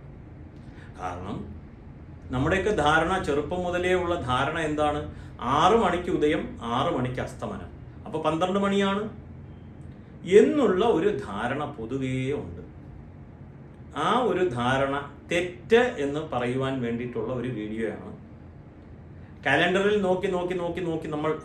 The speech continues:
ശീലിച്ചു കഴിഞ്ഞു. വീടുകളിൽ പഞ്ചാംഗങ്ങൾ, പഞ്ചാംഗമില്ല. എല്ലാവരുടെ വീട്ടിലും ഒരു പഞ്ചാംഗം ഉണ്ടാകണം.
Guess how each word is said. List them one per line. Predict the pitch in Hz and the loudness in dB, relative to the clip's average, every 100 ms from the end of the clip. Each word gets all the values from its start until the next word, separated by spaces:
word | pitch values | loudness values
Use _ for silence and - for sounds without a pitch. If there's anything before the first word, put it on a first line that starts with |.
| - | -6
ശീലിച്ചു | 135 151 156 143 | -2 0 0 0
കഴിഞ്ഞു. | 117 98 - - - - - - - - - - | 0 0 -4 -8 -14 -18 -18 -18 -18 -18 -16 2
വീടുകളിൽ | 151 160 165 165 | 4 8 8 8
പഞ്ചാംഗങ്ങൾ, | 165 135 135 147 147 147 147 | 6 2 6 6 6 4 2
പഞ്ചാംഗമില്ല. | 147 - 135 147 147 139 120 120 - - - - - - - - - 120 | 0 0 6 6 8 4 2 2 -2 -6 -16 -18 -18 -18 -18 -18 -8 2
എല്ലാവരുടെ | 139 156 170 190 202 214 220 214 | 4 4 4 6 8 10 10 8
വീട്ടിലും | 190 185 190 190 190 | 8 4 2 0 0
ഒരു | 147 | 0
പഞ്ചാംഗം | 151 135 135 143 143 143 113 | 0 0 2 2 2 -2 -4
ഉണ്ടാകണം. | 110 123 123 139 - | 2 4 4 0 -6